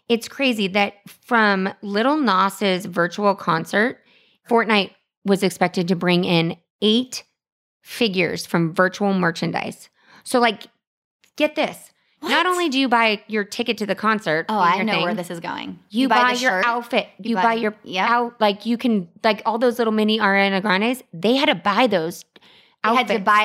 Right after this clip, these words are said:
Speaker 2: it to look like her.
Speaker 1: Yeah,
Speaker 2: Oh my
Speaker 1: within the
Speaker 2: You
Speaker 1: game.
Speaker 2: could probably buy the wig. You could buy the outfit. You could buy the shoes. Probably get your makeup done. Like, that
Speaker 1: Eight figures.
Speaker 2: That
Speaker 1: That's
Speaker 2: is
Speaker 1: crazy.
Speaker 2: insane.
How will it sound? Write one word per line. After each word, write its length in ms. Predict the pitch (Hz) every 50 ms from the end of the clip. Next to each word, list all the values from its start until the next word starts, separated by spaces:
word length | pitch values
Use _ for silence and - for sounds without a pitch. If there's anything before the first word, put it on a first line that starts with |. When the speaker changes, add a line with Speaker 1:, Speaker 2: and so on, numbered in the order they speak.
| 214 220
Speaker 2:
it 120 | 202 -
to 120 | - 202
look 140 | 202 196 196
like 140 | 180 170 170
her. 220 | - 170 - - - _
Speaker 1:
Yeah, 220 | - 233 240 220
Speaker 2:
Oh 140 | 233 240 240
my 40 | 233
Speaker 1:
within 640 | 220 226 220 208 202 214 220 220 214 208 202 190 190
the 140 | 202 196 196
Speaker 2:
You 60 | 185
Speaker 1:
game. 140 | 185 196 190
Speaker 2:
could 80 | 247 -
probably 160 | 233 233 214
buy 120 | 202 202
the 140 | 185 185 180
wig. 680 | 175 196 277 269 262 262 254 254 247 226 220 240 -
You 100 | 202 196
could 140 | 196 208 190
buy 200 | 175 180 175 170
the 100 | 165 180 -
outfit. 460 | - 277 269 240 - - 269 262 -
You 140 | - 202 185
could 100 | 202 180
buy 160 | 180 170 175
the 80 | - 180
shoes. 560 | - - - 285 269 262 262 254 254 262 247 - - - _
Probably 180 | - 262 254 214
get 100 | 214 -
your 100 | - 185
makeup 420 | 190 202 220 240 240 254 240 226
done. 460 | - 240 233 226 226 226 233 226 233 214
Like, 280 | 196 180 180 180 - - _ _ _ _ _ _ _
that 140 | - 208 -
Speaker 1:
Eight 340 | 247 262 277 302 302 - - _ _
figures. 720 | - - - - 233 220 190 - - - - - - - - _ _ _ _ _ _ _ _ _ _ _ _ _ _ _ _ _ _ _ _ _ - -
Speaker 2:
That 120 | 226 359
Speaker 1:
That's 160 | 370 381 311
Speaker 2:
is 440 | 277 240 214 - - - - - -
Speaker 1:
crazy. 520 | - 294 311 302 277 277 285 240 226 190 165
Speaker 2:
insane. 320 | 165 147 - 156 165 170